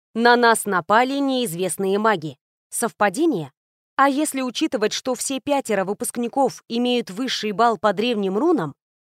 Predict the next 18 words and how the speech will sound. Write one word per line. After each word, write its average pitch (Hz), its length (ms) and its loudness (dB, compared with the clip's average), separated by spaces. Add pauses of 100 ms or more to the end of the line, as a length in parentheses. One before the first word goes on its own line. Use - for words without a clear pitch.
(120)
ведь 220 260 -4
Рес 208 260 0
так 226 180 0
и 240 40 -8
сказал, 262 460 2 (400)
подобное 220 540 2
заклятие 202 580 -2
мог 214 220 -2
создать 214 440 2
сильный 226 440 0
маг 220 240 2
воздуха, 170 540 -4 (300)
знающий 233 560 2
древние 190 520 0
руны 277 300 0
на 262 120 2
моем 180 400 -2
уровне. 180 440 -4